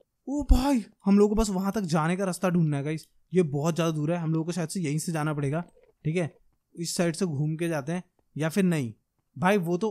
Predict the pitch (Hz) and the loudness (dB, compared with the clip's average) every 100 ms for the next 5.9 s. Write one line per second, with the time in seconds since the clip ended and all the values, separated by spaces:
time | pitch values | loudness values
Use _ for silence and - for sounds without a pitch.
0 | - 160 180 185 190 175 175 165 139 170 | -2 -2 0 0 0 2 2 0 -2 -2
1 | 202 185 123 107 156 175 170 131 107 _ | -4 -4 -6 -8 -4 -2 -2 -6 -10 _
2 | _ _ _ 180 202 233 185 185 196 170 | _ _ _ 2 4 4 2 0 0 0
3 | 165 214 240 220 240 233 247 240 214 233 | 2 4 4 2 2 2 4 4 4 2
4 | 220 - 247 240 202 240 226 220 226 233 | 0 0 -4 -2 -2 0 -2 0 -2 -2
5 | 277 254 277 208 262 240 202 165 | -2 -2 -4 -6 -4 0 2 0